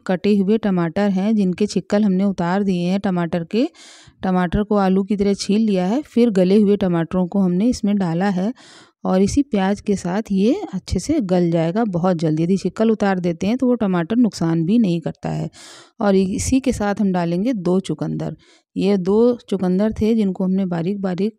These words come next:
क्रश कर लिया है, मतलब कटर में काटा है इसको हमने, चॉपिंग कटर में। तो ये बहुत बारीक कट गया है और या तो आप इसको कद्दूकस कर सकते हैं, ग्रेट कर सकते हैं, ग्रेट करेंगे तो भी ये बहुत बारीक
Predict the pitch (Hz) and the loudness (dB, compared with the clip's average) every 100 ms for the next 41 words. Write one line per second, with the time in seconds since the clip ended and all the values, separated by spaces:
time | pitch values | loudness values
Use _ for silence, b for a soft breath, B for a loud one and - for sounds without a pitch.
0 | - 185 190 - 180 170 170 175 220 254 | -6 -4 -4 -4 -2 -2 -2 -2 -2 -2
1 | 185 180 185 226 196 _ b b b - | -4 -4 -6 -8 -14 _ b b b -6
2 | 175 208 226 202 - 160 180 214 180 175 | -2 0 0 -2 -4 -4 -2 -2 -2 -4
3 | - 180 175 175 254 - - - 165 202 | -4 -2 0 0 -2 -4 -10 -6 -4 -2
4 | 208 190 165 165 185 302 _ b b b | -2 -2 -4 -2 -2 -4 _ b b b
5 | b _ 185 185 175 185 214 180 175 185 | b _ -2 -2 -2 -4 -2 -2 -2 -2
6 | - 175 170 175 170 175 254 370 427 180 | -4 -4 -2 -4 -2 -2 -2 -4 -4 -2
7 | 175 170 214 196 202 190 - 277 190 165 | -2 -2 -2 -4 -4 -6 -4 -2 -2 -2
8 | 180 233 - - 170 160 156 - 160 160 | -4 -4 -4 -4 -6 -6 -10 -8 -4 -4
9 | 160 _ b b b 165 160 185 190 - | -6 _ b b b -8 -2 -2 -2 -4
10 | 175 - 170 - 180 226 185 175 - 175 | -6 -4 -8 -4 -2 -2 -2 -4 -4 -2
11 | 170 180 302 220 180 180 202 233 190 214 | 0 -2 -2 -2 0 2 0 0 0 -2
12 | 196 160 165 220 | -2 -4 -2 -4